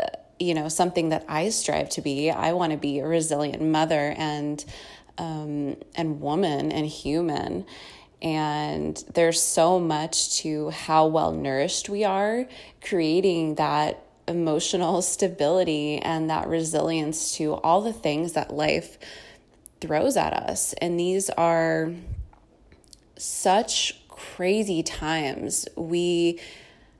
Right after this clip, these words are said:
I feel like we need that, that edge <laughs> more than ever of, um,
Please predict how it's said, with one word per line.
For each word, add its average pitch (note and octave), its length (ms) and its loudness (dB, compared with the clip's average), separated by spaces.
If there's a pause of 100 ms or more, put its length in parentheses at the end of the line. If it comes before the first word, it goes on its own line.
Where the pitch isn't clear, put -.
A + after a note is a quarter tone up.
(420)
I F3+ 140 0
feel F#3+ 200 2
like F3+ 200 6
we F3 240 2
need E3+ 520 2
that, D3+ 640 0
that D#3 340 2
edge D#3+ 520 2
<laughs> F#3+ 340 0
more G3+ 180 6
than F3+ 260 2
ever E3 540 4
of, D#3+ 560 6 (640)
um, D#3 400 -2